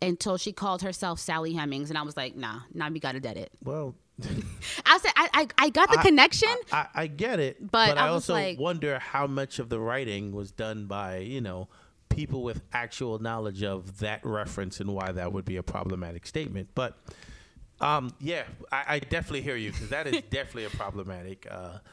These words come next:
Speaker 1: Mm.
Speaker 2: statement to make. But we love to watch these things because it's what's exciting. And say what you want about a toxic relationship. It could be exciting. When you are with somebody and you're like, "Damn, will they stab me today?"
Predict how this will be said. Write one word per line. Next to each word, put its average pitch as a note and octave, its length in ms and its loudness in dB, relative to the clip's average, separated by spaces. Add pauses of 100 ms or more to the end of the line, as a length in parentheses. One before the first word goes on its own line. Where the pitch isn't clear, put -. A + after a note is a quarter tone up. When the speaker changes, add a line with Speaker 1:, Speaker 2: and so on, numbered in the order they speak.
Speaker 1:
Mm. D3 200 -10
Speaker 2:
statement A2 440 -2
to G#2 120 -6
make. F#2+ 240 -6 (240)
But D3+ 120 8
we A#3 200 2
love F3+ 560 0
to E3+ 100 0
watch D#3 380 -4
these C3+ 300 -4
things G3 300 -6
because C3+ 480 -8
it's - 240 -6
what's - 360 -4
exciting. D3+ 680 -4
And C3+ 240 -4 (760)
say F3+ 240 0
what F3+ 260 6
you F3+ 80 2
want D3+ 200 0
about A#2 240 0
a A2 40 -2
toxic G#2 500 -6
relationship. F#2 680 -6
It A#2+ 60 -4
could A2 160 -8
be G#2 120 -6
exciting. F2 520 -12
When G2 120 -16
you C3 220 -4 (460)
are A2+ 160 -4
with C3+ 200 -2
somebody B2+ 360 -4
and C3 60 -6
you're C3 100 -4
like, G#2+ 160 -8
"Damn, B2 240 -2
will A2 80 -4
they A#2 100 -2
stab B2 340 -4
me C3 180 -2
today?" C3 500 -6